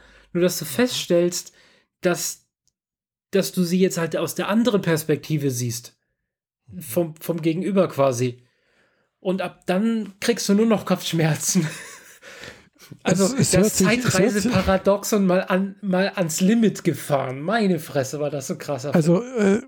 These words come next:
Speaker 2: also, ja, es, es klingt sehr, sehr verwirrend und ein bisschen, ja, wie du sagst, verursach-,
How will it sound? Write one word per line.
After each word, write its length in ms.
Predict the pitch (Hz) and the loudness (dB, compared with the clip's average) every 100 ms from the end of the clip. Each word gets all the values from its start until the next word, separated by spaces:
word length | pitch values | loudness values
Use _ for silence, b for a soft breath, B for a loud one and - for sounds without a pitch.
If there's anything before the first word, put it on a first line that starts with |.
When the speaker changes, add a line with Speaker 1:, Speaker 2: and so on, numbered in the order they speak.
| - - - | -12 -20 -2
Speaker 2:
also, 400 | 175 175 175 - _ | 2 4 2 0 _
ja, 200 | 165 185 | 2 2
es, 340 | 233 185 - - | 2 0 0 0
es 160 | 147 - | -2 0
klingt 400 | 185 226 - - - - | -2 -2 -8 -10 -10 -6
sehr, 340 | 160 165 180 | 0 2 2
sehr 340 | 151 160 165 214 _ _ | 4 2 2 -2 _ _
verwirrend 600 | - 156 143 175 190 175 | -2 2 2 2 -2 -2
und 240 | 165 160 | -4 -4
ein 160 | 202 165 | -8 -4
bisschen, 480 | 170 - 180 170 220 | -2 0 0 0 -2
ja, 180 | 165 156 135 - 180 175 | 0 0 -4 -12 -16 -10
wie 80 | - | -4
du 80 | 175 | 0
sagst, 380 | 156 156 - - _ _ - | 0 0 -4 -12 _ _ -20
verursach-, 640 | - 202 202 170 160 147 | -2 2 4 4 2 -2